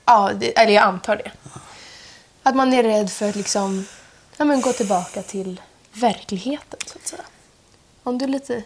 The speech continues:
Speaker 1: flikar in, vad tycker du om det?
Speaker 2: Jag tror att det aldrig riktigt kommer bli som förut.
Speaker 1: Nej.
Speaker 2: Det kommer i alla fall dröja lång tid.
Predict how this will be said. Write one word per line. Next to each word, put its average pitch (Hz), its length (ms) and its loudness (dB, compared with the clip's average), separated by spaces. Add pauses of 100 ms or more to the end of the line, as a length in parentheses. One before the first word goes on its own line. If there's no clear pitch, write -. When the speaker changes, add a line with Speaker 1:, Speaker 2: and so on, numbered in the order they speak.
(120)
Speaker 1:
flikar 220 360 -6
in, 247 100 -10
vad 226 100 -10
tycker - 220 -12
du 220 60 -8
om 214 100 -12
det? 294 100 -16 (500)
Speaker 2:
Jag 123 480 0
tror 113 420 0
att 110 260 -4
det - 160 -2
aldrig 113 400 -4
riktigt - 400 -6
kommer - 380 -2
bli 113 160 -4
som 113 200 -8
förut. 123 380 -6 (140)
Speaker 1:
Nej. 226 280 -12 (540)
Speaker 2:
Det - 60 -20
kommer 135 200 -2
i - 20 2
alla 131 100 0
fall 127 140 -2
dröja 127 200 0
lång 120 200 -4
tid. 123 300 -6